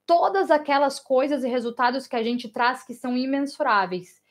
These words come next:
que muitas vezes você só vai saber depois de anos. É muito engraçado, gente, porque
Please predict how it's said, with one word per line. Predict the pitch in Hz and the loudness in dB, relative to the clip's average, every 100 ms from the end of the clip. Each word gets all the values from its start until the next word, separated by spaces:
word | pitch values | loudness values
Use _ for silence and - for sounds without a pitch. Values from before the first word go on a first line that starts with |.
| _ _ | _ _
que | 254 | -2
muitas | 294 330 262 | 2 2 2
vezes | 262 285 | 2 2
você | 269 269 | -2 -4
só | 277 | -4
vai | 240 262 294 | 0 0 0
saber | 294 247 | 0 2
depois | 269 269 262 247 | 0 0 -4 -2
de | 254 | -2
anos. | 220 202 190 - _ - _ | -2 -4 -8 -16 _ -20 _
É | 233 | -4
muito | 277 349 | -4 -2
engraçado, | 339 302 302 254 302 262 | 0 0 2 2 2 0
gente, | 233 220 214 | -2 -2 -4
porque | 247 240 254 226 | -8 -4 -4 -4